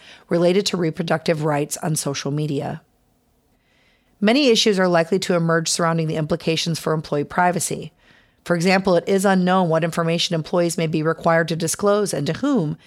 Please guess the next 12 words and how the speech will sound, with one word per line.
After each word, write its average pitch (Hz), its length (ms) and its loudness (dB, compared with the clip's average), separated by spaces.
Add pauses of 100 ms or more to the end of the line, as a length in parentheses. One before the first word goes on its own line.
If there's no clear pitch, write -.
(260)
in 185 120 2
the 190 120 4
event 170 260 0
they 170 140 0
seek - 460 -4 (140)
health - 280 0
coverage 147 360 -2
and 160 100 -2
related 151 360 -2
benefits 190 420 -2
for 160 120 -2
abortion. 165 580 -2